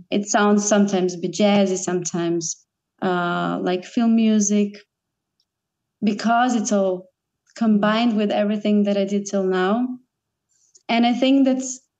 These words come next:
now only I am seeing that or getting the form or of my authenticity. Because I thought I was, I thought that was a struggle for me. I thought that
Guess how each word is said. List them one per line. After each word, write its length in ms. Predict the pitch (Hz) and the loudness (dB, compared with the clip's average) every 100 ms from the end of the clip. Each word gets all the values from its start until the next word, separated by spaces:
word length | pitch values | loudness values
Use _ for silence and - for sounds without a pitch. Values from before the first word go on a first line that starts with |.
| _ _ _ _ - | _ _ _ _ -4
now 680 | 233 233 233 247 285 262 226 | 2 2 2 2 2 2 2
only 460 | 220 220 208 208 | 0 2 2 2
I 180 | 208 208 | 0 0
am 380 | 208 202 196 196 | 0 0 0 -2
seeing 760 | 202 - 214 202 190 185 180 180 _ _ _ - | -4 -4 0 2 2 2 0 -6 _ _ _ -14
that 640 | 180 202 190 185 185 185 - - | -4 -2 0 0 -2 -6 -18 -4
or 160 | 208 202 | 0 2
getting 500 | 202 208 208 214 208 | 2 0 0 2 2
the 80 | 202 | 0
form 480 | - 202 196 175 | -4 -2 0 0
or 140 | 170 175 - 196 | -2 -4 -4 -8
of 160 | 185 196 | -4 -2
my 380 | 180 180 185 - _ _ - | 0 0 -4 -8 _ _ -6
authenticity. 960 | 170 165 185 185 202 185 175 156 156 - _ _ _ _ _ _ _ _ _ _ _ - | -4 -2 0 0 0 -2 -2 -2 -2 -10 _ _ _ _ _ _ _ _ _ _ _ -4
Because 460 | 196 208 196 196 - - - | -2 2 2 0 -4 -16 -8
I 140 | - 262 | -2 0
thought 280 | 311 311 302 | 2 2 2
I 100 | 208 | 2
was, 280 | 196 196 - | 2 0 -2
I 140 | 208 | -2
thought 240 | 214 240 | 0 -2
that 180 | 214 208 | -2 -4
was 140 | 190 175 | -4 -6
a 40 | |
struggle 460 | - 214 208 190 160 | -4 -2 0 0 -2
for 160 | 170 | -4
me. 220 | 165 160 | -2 -2
I 100 | 185 | -2
thought 240 | 180 196 196 | 0 0 0
that 160 | 175 | -4